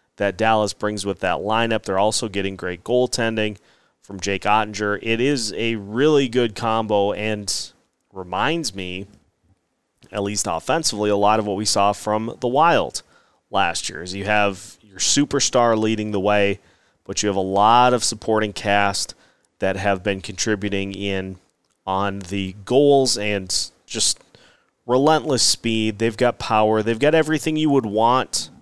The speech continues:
for an N H L team, and that's why they have been essentially the wire-to-wire leaders in the Central Division here this season. Um, it, it's,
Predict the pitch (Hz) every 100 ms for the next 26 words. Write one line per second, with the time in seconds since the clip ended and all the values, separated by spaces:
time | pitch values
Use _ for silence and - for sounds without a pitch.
0 | _ _ - 113 113 110 107 107 107 104
1 | 113 110 - 101 98 117 107 101 98 _
2 | - - _ _ _ - 107 113 - 117
3 | 110 113 113 110 98 110 107 101 - 113
4 | 104 113 107 98 98 104 117 107 110 95
5 | 104 110 104 101 123 120 95 87 - -
6 | _ _ _ _ 107 104 - 107 104 98
7 | 92 104 98 95 98 98 95 98 98 -
8 | - 104 90 85 82 _ _ _ _ 95
9 | 95 92 101 113 135 131 151 - - -